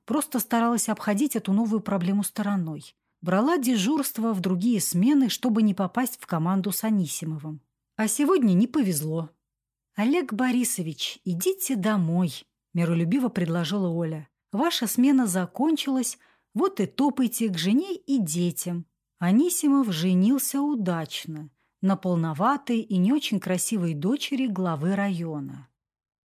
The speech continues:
Папочка, активно помогавший электорату избавиться от средств к существованию,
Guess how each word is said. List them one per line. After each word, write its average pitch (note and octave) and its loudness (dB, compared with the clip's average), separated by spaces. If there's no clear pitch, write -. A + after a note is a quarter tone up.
Папочка, B3 0
активно D4 4
помогавший A#3+ 2
электорату A3+ 0
избавиться F#3 0
от G3 0
средств - -2
к - -14
существованию, G#3+ 2